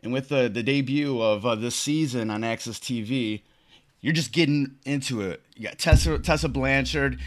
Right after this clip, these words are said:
You have all of, uh, you have all of the competitors wanting to come after her. What's the idea behind just coming in hot with this, uh, on this television show? Because even throughout the, throughout the program,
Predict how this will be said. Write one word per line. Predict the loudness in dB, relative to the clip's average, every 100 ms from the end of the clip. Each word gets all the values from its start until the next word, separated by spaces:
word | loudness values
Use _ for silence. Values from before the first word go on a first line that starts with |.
| -8
You | 0 0
have | 0 0
all | 2 4 4
of, | 0 0 0
uh, | 2 4 2 0 -6 -14 -4
you | -4
have | -2
all | 2 2 2
of | 0
the |
competitors | -4 -4 0 0 0 -4
wanting | -2 0 0
to | -2
come | -2 0
after | 0 -2 -2
her. | -2 -2 -4 -12 -2
What's | 2 2
the | 4 4
idea | 4 2 0
behind | 0 0 0 0
just | 0 -4 -2
coming | 0 2 2
in | 2
hot | 0 2 2 2
with | -2 -6
this, | -4 -2 0
uh, | 0 0 -2 -6 -6
on | -4
this | -4
television | -2 -2 -2 -4 -6 -6
show? | -4 -4
Because | -2 -4 -4 -14 -10
even | -4 -2 -2
throughout | 4 4 4
the, | 0 -6 -10 _ -12
throughout | 0 0 0
the |
program, | -2 0 0 0 -2 -2 -4